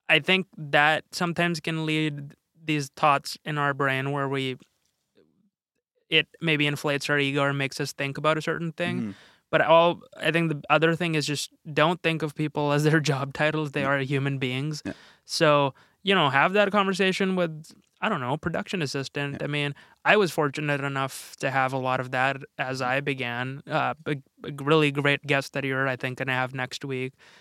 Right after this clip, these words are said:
Speaker 2: Mm-hmm.
Speaker 1: Um, I found that in them where any
Speaker 2: Mm-hmm.
Speaker 1: question I would have, they would actually be looking through droves and droves of deal memos, they would actually answer that question to
Speaker 2: Mm-hmm.
Speaker 1: me,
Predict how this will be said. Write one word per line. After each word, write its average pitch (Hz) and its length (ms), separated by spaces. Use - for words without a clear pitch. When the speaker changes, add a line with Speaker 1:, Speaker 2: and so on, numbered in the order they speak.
Speaker 2:
Mm-hmm. 104 240
Speaker 1:
Um, 123 400
I 139 520
found 131 460
that 127 320
in 135 180
them 147 320
where 131 420
any 135 280
Speaker 2:
Mm-hmm. 131 80
Speaker 1:
question 143 320
I 135 100
would 131 180
have, 139 280
they 135 100
would 139 120
actually 147 440
be 135 320
looking 143 300
through 143 220
droves 139 380
and 143 80
droves 143 260
of 127 120
deal 139 200
memos, 143 320
they 139 60
would 170 100
actually 147 280
answer 135 280
that 143 200
question 139 380
to 135 60
Speaker 2:
Mm-hmm. 131 60
Speaker 1:
me, 139 480